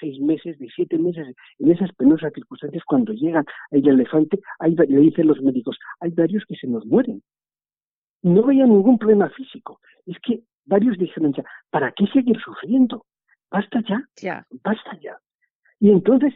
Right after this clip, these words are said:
Speaker 1: él inmediatamente, horas después de llegar, lo reúne nuevamente, igual que hizo cuando, cuando se hundió el Endurance, quizás el momento este más dramático de la expedición, y les dice, "Muchachos, voy en este bote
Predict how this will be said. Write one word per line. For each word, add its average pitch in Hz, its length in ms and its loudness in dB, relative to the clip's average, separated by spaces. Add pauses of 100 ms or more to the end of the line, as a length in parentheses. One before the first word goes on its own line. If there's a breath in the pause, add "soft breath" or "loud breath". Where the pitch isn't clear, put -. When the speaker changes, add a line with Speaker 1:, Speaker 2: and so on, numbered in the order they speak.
Speaker 1:
él 269 240 0
inmediatamente, 180 960 0
horas 285 420 0
después 175 360 -10
de 180 100 -6
llegar, 160 320 -6 (220 loud breath)
lo 170 200 2
reúne 175 520 2
nuevamente, 170 800 2 (200)
igual 170 300 -8
que 156 120 -6
hizo 160 260 -10
cuando, 117 400 -12 (340 soft breath)
cuando 123 400 -4 (300 soft breath)
se 123 80 -12
hundió 120 260 0
el 143 100 2
Endurance, 220 440 2 (720 soft breath)
quizás 165 340 -6
el 190 80 2
momento 151 380 2
este - 180 -8
más 147 200 -2
dramático 131 520 -8
de 123 60 -8
la 123 100 -8
expedición, 120 560 -2 (460 soft breath)
y - 80 -6
les 127 180 0
dice, 120 220 -10
"Muchachos, 147 440 -6 (560)
voy 151 460 2 (220)
en 143 120 -6
este 151 220 -4
bote 226 380 0